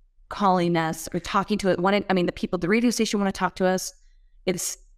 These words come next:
everybody wants to talk about dizziness. It's right up there with earwax removal. Everybody wants to talk about earwax. <laughs> Everybody wants to talk about dizziness.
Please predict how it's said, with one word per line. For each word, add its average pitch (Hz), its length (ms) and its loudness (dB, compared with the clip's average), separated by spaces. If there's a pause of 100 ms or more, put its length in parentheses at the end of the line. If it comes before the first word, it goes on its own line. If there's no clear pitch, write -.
(140)
everybody 311 340 4
wants 190 160 2
to - 60 -8
talk 165 100 -2
about 131 180 0
dizziness. 143 360 0
It's - 180 -4
right 208 140 4
up 220 120 0
there 220 120 4
with 202 100 2
earwax 156 400 0
removal. 147 420 -4 (120)
Everybody 190 320 4
wants 208 140 0
to 214 60 0
talk 196 100 0
about 208 140 2
earwax. 165 500 2
<laughs> - 80 -2
Everybody 294 260 2
wants - 160 -2
to - 20 -12
talk 214 160 2
about 202 160 -2
dizziness. 208 640 -4